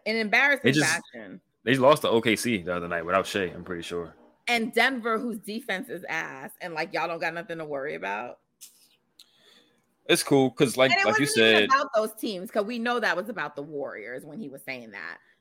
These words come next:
Speaker 1: right?
Speaker 2: Right.
Speaker 1: But it's like, okay, this is why the Warriors gonna beat them on Christmas Day, which is gonna be really funny because they're gonna come in and lose. That's my prediction.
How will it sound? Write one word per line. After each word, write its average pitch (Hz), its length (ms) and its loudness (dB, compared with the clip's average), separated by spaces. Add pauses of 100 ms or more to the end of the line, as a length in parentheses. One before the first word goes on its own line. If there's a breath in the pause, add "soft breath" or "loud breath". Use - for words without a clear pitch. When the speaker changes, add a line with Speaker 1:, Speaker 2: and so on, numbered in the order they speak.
(100)
Speaker 1:
right? 143 300 0
Speaker 2:
Right. 95 220 4 (120)
Speaker 1:
But 202 100 -8
it's 208 220 -4
like, 214 280 -8
okay, 185 560 -8 (180)
this 339 100 -14
is 370 60 -14
why 427 160 -4
the 302 60 -6
Warriors 233 280 -4
gonna 175 160 -10
beat 180 200 -10
them 156 160 -8
on 160 100 -12
Christmas - 360 -14
Day, 123 220 -8
which 147 180 -12
is 160 80 -20
gonna 170 160 -10
be 160 120 -12
really 156 280 -10
funny - 360 -20
because 185 220 -12
they're 208 100 -12
gonna 226 200 -12
come 123 200 -16
in - 80 -20
and 143 80 -20
lose. 57 260 -20 (340)
That's 185 160 -14
my - 120 -14
prediction. - 640 -20